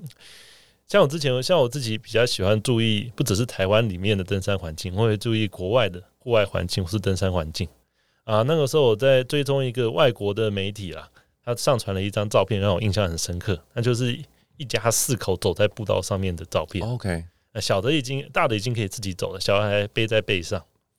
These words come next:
Speaker 1: 我就很向往这一种，就是户外就是生活，即生活的这一个景象。
Speaker 2: 对。
Speaker 1: 就说，诶，这些外国人他们完全不会嫌带小孩上山很麻烦啊。
Speaker 2: 没错。
Speaker 1: 他们一样可以一家大小带去走个四五天的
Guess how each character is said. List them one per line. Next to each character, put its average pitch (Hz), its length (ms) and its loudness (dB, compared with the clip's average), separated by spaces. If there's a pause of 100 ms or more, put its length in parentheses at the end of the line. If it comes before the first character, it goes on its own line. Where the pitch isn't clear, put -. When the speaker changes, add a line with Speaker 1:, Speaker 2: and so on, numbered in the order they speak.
(340)
Speaker 1:
我 107 100 -4
就 170 100 2
很 98 280 -2
向 156 260 0
往 85 160 -4
这 127 140 -2
一 117 120 0
种， 90 320 -4 (120)
就 120 100 -10
是 110 320 -6
户 127 220 -6
外 127 160 4
就 120 100 -2
是 113 100 0
生 110 240 0
活， - 160 -10
即 117 160 -2
生 117 240 -2
活 95 200 -2
的 92 100 -4
这 104 220 -2
一 98 100 -6
个 113 340 -10 (140)
景 92 240 -10
象。 98 300 -4
Speaker 2:
对。 73 200 -6 (120)
Speaker 1:
就 - 100 -8
说， 110 120 -4
诶， 165 120 -2
这 185 80 -6
些 196 140 4
外 196 180 6
国 131 240 4
人 131 220 2
他 143 100 -4
们 135 100 -2
完 135 80 2
全 135 160 -2
不 123 120 -6
会 135 120 0
嫌 104 200 -2
带 131 120 2
小 92 200 -2
孩 87 100 -4
上 107 180 -2
山 104 160 -4
很 87 100 -4
麻 82 180 -8
烦 - 160 -12
啊。 82 40 -16
Speaker 2:
没 80 80 -4
错。 76 220 -2 (160)
Speaker 1:
他 185 100 2
们 175 120 0
一 160 60 -2
样 180 180 4
可 143 120 -2
以 127 220 0
一 139 140 -8
家 131 200 2
大 127 220 2
小 87 220 -2
带 127 160 6
去 139 120 -4
走 92 220 0
个 95 340 -4
四 151 220 -4
五 95 160 -2
天 110 240 -2
的 98 240 -2